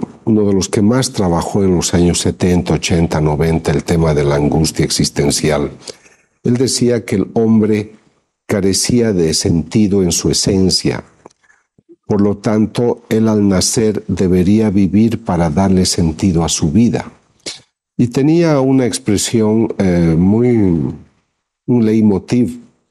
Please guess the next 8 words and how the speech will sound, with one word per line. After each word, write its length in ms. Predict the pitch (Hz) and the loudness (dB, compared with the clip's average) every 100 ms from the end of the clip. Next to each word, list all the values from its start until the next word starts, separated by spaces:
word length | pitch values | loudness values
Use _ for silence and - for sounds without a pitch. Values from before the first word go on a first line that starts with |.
| _ | _
para, 500 | 165 156 143 139 - | -4 -2 -2 -4 -6
para, 320 | 151 143 135 | -4 -4 -4
para 400 | - - 143 - | -6 -4 -2 -4
su 180 | - 78 | -4 -4
filosofía, 840 | 87 82 85 87 80 92 90 87 - - - - - _ - | -2 0 0 -2 0 0 0 -2 -10 -20 -20 -20 -20 _ -4
donde 220 | 107 104 | -2 0
expresaba 720 | - - 98 - 117 117 117 | -2 -2 -2 -2 -2 0 -2
que 360 | - 101 98 | -2 0 0